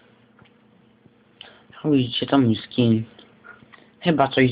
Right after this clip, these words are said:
zylagowany lub zepsuty. Nie wiem do końca.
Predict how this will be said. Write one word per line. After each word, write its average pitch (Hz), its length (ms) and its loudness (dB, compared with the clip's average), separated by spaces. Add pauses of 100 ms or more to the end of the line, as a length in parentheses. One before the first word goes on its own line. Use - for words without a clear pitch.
(120)
zylagowany 127 800 2
lub 123 320 0
zepsuty. 135 800 0 (1500)
Nie 135 240 -2
wiem 120 160 -2
do 113 120 -2
końca. 139 520 -2